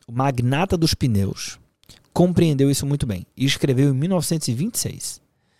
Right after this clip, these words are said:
abre aspas, Não compensa tentar ter o negócio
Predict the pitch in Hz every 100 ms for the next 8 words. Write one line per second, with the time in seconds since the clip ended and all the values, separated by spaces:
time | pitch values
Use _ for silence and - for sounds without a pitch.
0 | _ _ _ _ _ _ _ - 107 110
1 | - - - - - _ 127 160 - 165
2 | 127 139 156 - 147 147 127 120 123 127
3 | 131 127 117 104 104 -